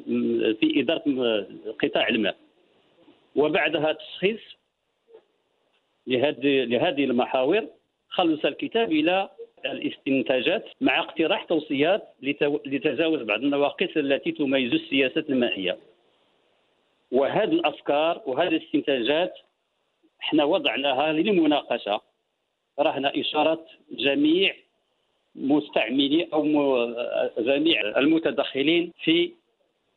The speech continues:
آه، الشأن، في الشأن المائي لبلادنا. وحنا نتمنى ونتوخى أن يكون هذا الكتاب ب-، آه،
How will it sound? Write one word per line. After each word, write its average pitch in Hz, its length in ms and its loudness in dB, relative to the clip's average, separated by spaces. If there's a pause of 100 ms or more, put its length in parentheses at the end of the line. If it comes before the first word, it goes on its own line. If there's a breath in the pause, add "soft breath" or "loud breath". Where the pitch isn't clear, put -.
(180)
آه، 113 920 0 (180)
الشأن، 110 640 -2 (120)
في 151 60 0
الشأن 139 360 -2
المائي 147 300 2
لبلادنا. 120 600 0 (220)
وحنا 147 680 2
نتمنى 165 760 2
ونتوخى 143 800 0 (480)
أن 135 100 2
يكون 143 360 -2
هذا 156 160 0
الكتاب 123 640 -2 (600)
ب-، 107 120 -4
آه، 110 1200 0